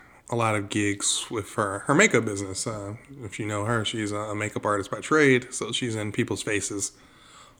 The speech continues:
all the time. And with the pandemic and her being in her sixties with a compromised immune system,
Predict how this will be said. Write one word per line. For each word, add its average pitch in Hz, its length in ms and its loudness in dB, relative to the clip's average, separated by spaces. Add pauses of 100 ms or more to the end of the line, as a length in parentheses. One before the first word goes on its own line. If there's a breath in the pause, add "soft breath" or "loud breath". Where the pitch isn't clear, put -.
all 107 180 2
the 101 80 -6
time. 110 640 2
And 107 320 -6
with 104 100 -8
the - 60 -18
pandemic 120 580 2
and 107 80 -2
her 110 180 0
being 101 460 -4 (1080 loud breath)
in 120 80 -2
her 101 160 -2
sixties 113 760 2
with 110 320 -2
a 110 100 -6
compromised 107 640 0
immune 170 280 4
system, 131 720 0